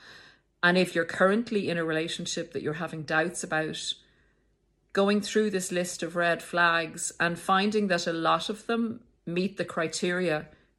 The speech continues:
will certainly help you figure out where you're at in your relationship.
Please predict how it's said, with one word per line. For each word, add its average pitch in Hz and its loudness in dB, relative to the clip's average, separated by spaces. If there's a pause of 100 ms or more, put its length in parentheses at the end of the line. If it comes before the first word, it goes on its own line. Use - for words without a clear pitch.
will 185 0
certainly 208 -2
help 175 -2
you 160 0 (340)
figure 175 0
out 160 -2 (160)
where 170 4
you're 160 0
at 165 0
in 160 -6
your 156 -2
relationship. 156 -4